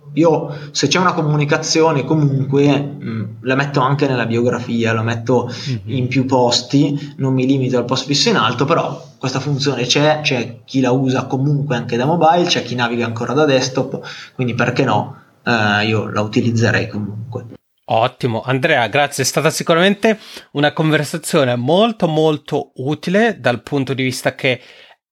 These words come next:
Speaker 2: è quello communities, quindi non, veramente non ci sono scuse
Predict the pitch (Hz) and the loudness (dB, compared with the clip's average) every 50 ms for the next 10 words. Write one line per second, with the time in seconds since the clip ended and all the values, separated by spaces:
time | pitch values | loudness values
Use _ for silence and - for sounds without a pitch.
0 | _ _ _ - 147 147 143 135 135 - - 165 156 147 147 143 143 131 - - | _ _ _ 0 2 2 2 2 0 0 0 2 4 4 4 2 2 0 -2 -2
1 | - 156 139 135 143 156 165 180 175 175 - 208 226 233 208 - - - - 170 | -2 -2 2 2 4 4 4 4 2 2 0 0 0 0 -2 -4 -6 -6 -2 0
2 | 160 147 139 135 139 131 - 113 127 139 139 143 143 131 139 131 131 139 151 147 | 0 0 2 0 0 0 0 0 0 0 2 2 2 2 2 2 2 0 0 -2
3 | - 127 123 123 127 - 123 117 - 143 135 135 127 - - - - 123 131 131 | -2 -4 -4 -4 -4 -4 -6 -4 -2 0 0 0 -2 -6 -8 -8 -6 -4 -2 0
4 | 131 156 170 190 190 | 2 2 2 2 0